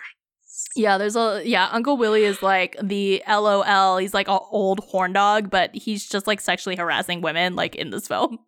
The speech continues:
Speaker 1: Yeah, it, it's not cool. And I will say, like, not that I like George, but I guess he just has limited opportunities to engage in terrible behavior.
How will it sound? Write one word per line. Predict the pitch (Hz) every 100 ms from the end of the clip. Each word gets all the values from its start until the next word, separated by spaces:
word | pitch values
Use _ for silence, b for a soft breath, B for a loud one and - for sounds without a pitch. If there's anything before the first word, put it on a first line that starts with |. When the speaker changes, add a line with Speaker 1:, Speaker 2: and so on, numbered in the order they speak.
| -
Speaker 1:
Yeah, | 220 190 110
it, | 110 202 -
it's | 202 202 - - -
not | 160 151 - -
cool. | - 233
And | - 247
I | 285
will | 269 269
say, | 247 214 190 190
like, | 180 160 151 - -
not | 233 262
that | 277
I | 240
like | 214 160 165 180 - -
George, | - 160 202 143 123 151 - _ -
but | 175 160 135 - _ _ _ -
I |
guess | 285 415
he | 370
just | 349
has | - 277
limited | 208 196 202 185
opportunities | 175 160 - - 220 220 208 160 117 -
to | -
engage | 160 143 110 147
in |
terrible | 117 135 73 -
behavior. | - 247 - 262 311